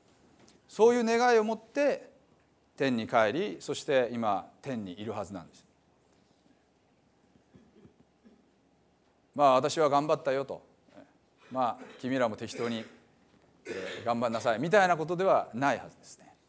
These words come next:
「私は信仰によって生き、信仰によって死んだ。あなたもそれを受け継いでほしい。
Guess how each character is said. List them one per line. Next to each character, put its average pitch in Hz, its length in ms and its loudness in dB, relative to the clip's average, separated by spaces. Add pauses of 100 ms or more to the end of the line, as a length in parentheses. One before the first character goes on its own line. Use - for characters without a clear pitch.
(2000)
「私 110 300 -6
は 113 60 0
信 120 220 -6
仰 139 160 0
に 139 60 0
よ 139 60 -2
っ - 20 -10
て 160 100 -6
生 165 60 -6
き、 156 100 -8
信 165 220 -8
仰 175 160 -4
に 175 60 -6
よ 170 60 -8
っ - 20 -10
て 175 120 -10
死 175 120 -12
ん 180 60 -10
だ。 180 140 -4 (1400)
あ 160 120 4
な 254 160 6
た 254 100 4
も 247 180 2
そ 170 140 0
れ 156 80 4
を 135 140 4
受 127 200 -6
け 110 40 -6
継 117 80 -10
い 104 60 -8
で 90 60 -12
ほ 80 100 -18
し - 100 -16
い。 - 80 -20